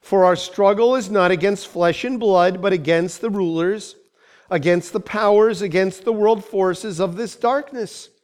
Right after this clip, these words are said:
against the spiritual forces of wickedness in the heavenly places.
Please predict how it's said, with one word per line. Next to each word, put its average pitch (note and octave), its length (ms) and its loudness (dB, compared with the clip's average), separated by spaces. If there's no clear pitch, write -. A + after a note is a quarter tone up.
against F3+ 480 0
the G#3 80 -4
spiritual F#3+ 760 -2
forces F3+ 540 -4
of F3 140 -2
wickedness F3 600 -4
in G3+ 120 -4
the G3+ 100 0
heavenly A3+ 420 -2
places. - 680 -8